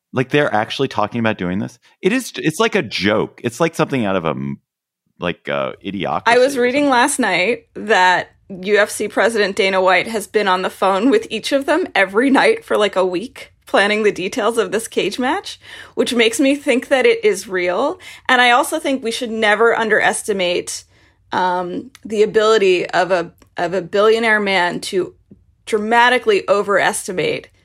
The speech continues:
Speaker 2: his capabilities in all things. So I think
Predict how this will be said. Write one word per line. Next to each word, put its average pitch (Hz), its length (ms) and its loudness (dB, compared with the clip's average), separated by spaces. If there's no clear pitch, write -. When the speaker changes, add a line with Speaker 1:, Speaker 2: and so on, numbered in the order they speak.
Speaker 2:
his 175 640 -2
capabilities 185 1080 0
in 202 120 -4
all 175 220 2
things. 117 560 -4
So 170 600 0
I 220 100 -4
think - 600 -2